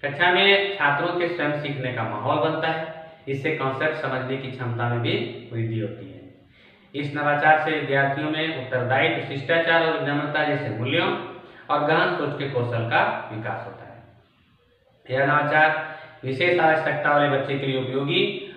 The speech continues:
और बाल केंद्रित दृष्टिकोण होने से एनसीएफ दो हज़ार पाँच के उद्देश्यों की भी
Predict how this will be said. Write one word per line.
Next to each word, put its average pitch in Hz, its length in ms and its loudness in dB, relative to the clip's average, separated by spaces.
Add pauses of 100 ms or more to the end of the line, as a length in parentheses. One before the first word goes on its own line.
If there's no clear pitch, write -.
(140)
और 131 140 2
बाल 156 360 6
केंद्रित 151 340 0
दृष्टिकोण 135 520 -2
होने 175 240 2
से 175 140 2
एनसीएफ 160 680 2
दो 143 80 0
हज़ार 139 320 2
पाँच 131 240 -2
के 135 60 -4
उद्देश्यों 120 400 -4
की 117 120 -6
भी 151 220 2